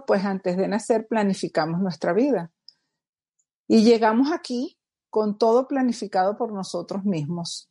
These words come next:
y, eh, comprendiendo que tenemos varios cuerpos, ¿ok? Los cuerpos básicos que nosotros vamos a experimentar es el cuerpo físico, el cuerpo mental, el cuerpo espiritual,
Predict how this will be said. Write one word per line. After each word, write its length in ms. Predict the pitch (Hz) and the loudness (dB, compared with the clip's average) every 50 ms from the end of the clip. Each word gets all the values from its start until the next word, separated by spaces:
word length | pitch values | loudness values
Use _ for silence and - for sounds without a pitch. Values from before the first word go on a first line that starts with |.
| _ | _
y, 400 | - 220 214 226 240 254 - - _ _ _ - | 2 4 4 4 4 2 0 -4 _ _ _ 0
eh, 200 | 202 196 - - | 0 0 0 0
comprendiendo 800 | - 233 226 220 208 214 226 220 214 220 220 220 233 233 285 285 | 2 2 4 4 4 4 4 4 4 2 2 2 0 0 0 -2
que 100 | 294 277 | -2 -4
tenemos 440 | - 220 214 208 208 214 226 220 220 196 | -4 -2 -2 -2 -4 -4 -6 -6 -4 -2
varios 360 | 185 180 175 175 190 190 - | 0 2 2 0 -2 -6 -8
cuerpos, 720 | _ - - - - - - - - - - - - _ _ _ | _ -6 -6 -6 -6 -10 -18 -20 -20 -20 -18 -20 -20 _ _ _
¿ok? 220 | _ - 320 330 - _ _ _ _ _ _ _ _ _ _ _ _ _ _ _ _ _ _ _ _ _ _ _ _ _ - | _ -12 -12 -12 -12 _ _ _ _ _ _ _ _ _ _ _ _ _ _ _ _ _ _ _ _ _ _ _ _ _ -4
Los 180 | - 220 233 226 | 0 0 0 2
cuerpos 460 | - 269 247 240 240 - 302 269 262 | 2 2 2 2 0 -2 -4 -4 -2
básicos 640 | 233 233 214 208 - - - 233 - - 277 294 302 - _ - | -2 -2 -4 -4 -6 -10 -12 -12 -12 -10 -12 -12 -12 -12 _ -10
que 100 | - 185 | -8 -8
nosotros 460 | 180 175 - 196 170 165 - 202 202 | -6 -6 -6 -6 -8 -6 -6 -6 -4
vamos 320 | 208 196 180 185 196 185 | -2 -4 -4 -4 -6 -8
a 60 | 208 202 | -8 -8
experimentar 880 | - - 190 - 175 170 175 190 202 208 - 214 196 180 180 202 - - | -8 -8 -8 -8 -8 -8 -8 -8 -6 -2 0 2 2 2 0 -2 -4 -6
es 80 | - | -4
el 140 | 175 190 - | -4 -4 -4
cuerpo 320 | - 180 170 170 - - | -4 -4 -4 -4 -6 -10
físico, 760 | 170 - - 269 254 - - - - - - - 226 214 - - | -10 -6 -4 -4 -4 -4 -6 -8 -10 -8 -8 -8 -8 -8 -6 -6
el 140 | 180 170 | -8 -6
cuerpo 320 | - - 160 160 - 180 160 | -4 -6 -6 -6 -6 -10 -8
mental, 720 | 160 160 170 160 - - 214 220 214 214 220 226 226 - _ | -6 -6 -8 -6 -4 -2 0 0 0 0 -2 -4 -8 -10 _
el 120 | - 170 165 | -8 -8 -6
cuerpo 320 | 170 180 165 165 - 170 | -4 -4 -4 -4 -6 -10
espiritual, 880 | 170 - _ - 175 165 160 165 - 202 214 214 202 196 196 220 233 | -12 -10 _ -6 -4 -4 -4 -4 -2 -2 -2 0 -2 -2 -4 -6 -8